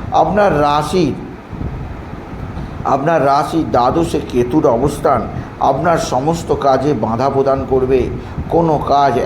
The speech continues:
এক চান্সে হতে দেবে না, সমস্ত কাজের ক্ষেত্রে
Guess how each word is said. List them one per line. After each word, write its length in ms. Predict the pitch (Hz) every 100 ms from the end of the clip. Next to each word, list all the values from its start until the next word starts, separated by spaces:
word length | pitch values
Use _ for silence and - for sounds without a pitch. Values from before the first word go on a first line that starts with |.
| 113 131
এক 60 | 131
চান্সে 380 | 139 127 123 131 110
হতে 180 | 107 127
দেবে 240 | 127 139
না, 140 | 131 107 - - - - 135
সমস্ত 380 | 143 156 - 139 -
কাজের 360 | 127 127 135 135 -
ক্ষেত্রে 380 | 135 - 139